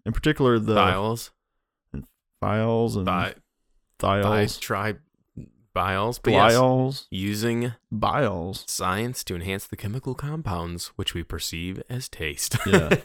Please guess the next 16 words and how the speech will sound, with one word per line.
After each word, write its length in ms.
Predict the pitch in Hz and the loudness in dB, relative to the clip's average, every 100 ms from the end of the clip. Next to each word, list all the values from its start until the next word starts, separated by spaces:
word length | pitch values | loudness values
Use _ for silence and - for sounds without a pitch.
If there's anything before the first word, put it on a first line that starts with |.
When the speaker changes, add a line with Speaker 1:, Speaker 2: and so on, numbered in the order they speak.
| - | 4
Speaker 1:
You 80 | |
know, 160 | 170 190 | 8 8
it 60 | 175 | 8
just, 160 | 170 | 6
it 100 | - | 4
just 220 | 143 147 | 4 2
reinforces 580 | 120 147 123 131 127 123 | 4 4 4 4 4 4
the 80 | 110 | 4
idea 260 | 101 104 101 | 4 2 2
that, 260 | 101 98 | 2 2
uh, 380 | 98 92 92 92 - _ _ _ _ _ - | 2 2 0 -2 -6 _ _ _ _ _ 0
reinforces 480 | 175 131 156 135 | 2 6 4 6
the 80 | 117 | 6
idea 240 | 104 107 101 | 6 6 4
that 260 | 104 87 - _ _ _ _ _ _ _ | 4 2 -2 _ _ _ _ _ _ _
beer 520 | 117 113 120 123 120 | 2 4 4 4 2